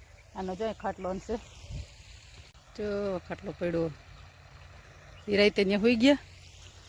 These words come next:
અને હું એ ઓલા પડામાં પાણી વારતી હતી. એને પાછું ટ્રેક્ટર આપવા જવાનો હતો, એટલે એ ચાર વાગે ઉઠીને પાછા એના કામે વયા ગયા. અને મેં આમાં પાછી મોટર ચાલુ કરી અટાણે.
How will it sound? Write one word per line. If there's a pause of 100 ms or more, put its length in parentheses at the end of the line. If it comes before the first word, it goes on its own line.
(160)
અને
હું
એ (240)
ઓલા
પડામાં
પાણી
વારતી
હતી. (840)
એને
પાછું
ટ્રેક્ટર
આપવા
જવાનો
હતો,
એટલે
એ
ચાર
વાગે
ઉઠીને
પાછા (640)
એના
કામે
વયા
ગયા. (1040)
અને
મેં
આમાં
પાછી
મોટર
ચાલુ
કરી
અટાણે.